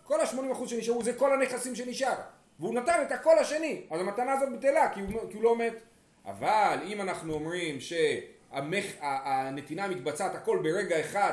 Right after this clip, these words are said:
ברגע שהוא נותן את זה, ברגע ש-, כן? אז בעצם, באמת, השמונים אחוז והעשרים אחוז ניתנו בבת אחת, וממילא כל אחד הוא שיעור לשני. אלא מזה מוכח,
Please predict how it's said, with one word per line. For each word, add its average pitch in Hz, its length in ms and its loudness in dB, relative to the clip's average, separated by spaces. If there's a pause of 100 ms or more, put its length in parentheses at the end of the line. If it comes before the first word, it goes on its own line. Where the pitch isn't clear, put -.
ברגע 180 220 -4
שהוא 185 140 -6
נותן 202 320 -2
את 185 120 -4
זה, 143 220 -4 (1080)
ברגע 160 260 -4
ש-, 156 100 -8 (180)
כן? 185 180 -2 (340)
אז 123 220 -4
בעצם, 151 360 2 (200)
באמת, 151 460 -2
השמונים 143 400 -4
אחוז 180 360 -4
והעשרים 180 260 -4
אחוז 185 280 -6
ניתנו 165 340 -4
בבת 180 280 -2
אחת, 196 440 -4 (260)
וממילא 175 480 0
כל 208 140 -2
אחד 220 240 2
הוא 185 80 0
שיעור 196 300 -4
לשני. 156 460 -6 (360)
אלא 196 240 0
מזה 147 200 -4
מוכח, 190 540 -2